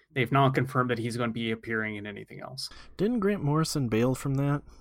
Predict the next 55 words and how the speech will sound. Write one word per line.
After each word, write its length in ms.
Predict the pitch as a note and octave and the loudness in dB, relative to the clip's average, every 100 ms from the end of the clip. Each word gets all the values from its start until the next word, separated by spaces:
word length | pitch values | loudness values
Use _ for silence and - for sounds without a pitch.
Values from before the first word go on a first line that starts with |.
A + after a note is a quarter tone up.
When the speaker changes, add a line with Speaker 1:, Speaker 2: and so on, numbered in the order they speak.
| - _ _ _ _ _ _ _ _ _ _ _ _ | -20 _ _ _ _ _ _ _ _ _ _ _ _
Speaker 2:
Like, 140 | - B2 | -4 0
he 100 | D#3+ | 2
was 200 | G3+ - | 2 2
Speaker 1:
I 40 | A#2+ | 4
don't 120 | D#3+ | 4
Speaker 2:
supposed 100 | - | 4
to 60 | C3 | 4
have 100 | A2 | 4
been 100 | A#2+ | 4
Speaker 1:
remember. 120 | A2+ | 2
Speaker 2:
writing 260 | A#2 A#2 | 2 0
the 60 | G2+ | -2
script 380 | - - - - | -4 -4 -6 -4
for 120 | A2 | -4
the 100 | G2+ | -4
Flash 360 | - G#2 G2+ - | -2 -2 -2 0
movie, 360 | A2 G#2 G2+ - - - _ - | -2 0 -4 -6 -16 -20 _ -6
and 80 | |
I 40 | A2 | -4
think 220 | A#2+ A#2 | -2 -4
he 240 | G#2+ B2 B2+ | -4 -6 -4
just 280 | B2+ A2+ - | -2 -2 0
was 140 | G#2+ A#2 | -2 -2
like, 180 | A2 | -2
Speaker 1:
Maybe. 80 | E3 F#3 | 2 4
Speaker 2:
"Eh, 160 | F#3 F3 - C#3 | 4 2 -4 -4
no, 360 | D3 E3+ E3 - - | 2 4 4 0 -4
no 140 | D#3+ | -2
thanks." 460 | D3 A#2+ A2+ - - - - - _ _ _ _ _ _ _ _ _ _ | 0 -2 -2 -8 -14 -16 -20 -20 _ _ _ _ _ _ _ _ _ _
Speaker 1:
I 60 | B2 | 4
wouldn't 180 | C3+ A2+ | 6 6
Speaker 2:
the 40 | |
Speaker 1:
blame 180 | A#2+ - | 6 4
Speaker 2:
D-, 60 | C#3 | 4
Speaker 1:
him. 260 | D#3+ - - _ | 2 -4 -18 _
Speaker 2:
yeah, 160 | B2+ A#2 | -2 0
well, 240 | A#2+ A#2+ | 0 0
maybe 300 | A#2+ B2 A#2 | 0 2 2
Warner 260 | A2 A#2 A2 | 0 0 0
Brothers 380 | A2+ A2 G#2+ G#2+ | 0 0 -2 -4
executives 640 | G2+ A2+ - A2 G#2 - | -2 -2 -2 -2 -2 -2
looked 240 | A#2+ G#2+ - | -2 -4 -6
at 60 | |
his 180 | - A2+ | -4 -4
script 380 | - B2 A2 - | -2 -2 -2 -4
and 80 | A2 | -4
were 80 | |
like, 200 | G#2 G2+ | -4 -2
"We 180 | A#2 F3+ | 0 0
have 220 | G#2+ F#2 | 0 0
no 280 | G2+ B2 D#3+ | 0 4 6
idea 280 | G#2 G2+ G2 | 4 2 0
what 160 | G2+ - | -2 0
this 220 | G#2 - | 0 0
is." 340 | G#2 G#2 - | 0 -2 -6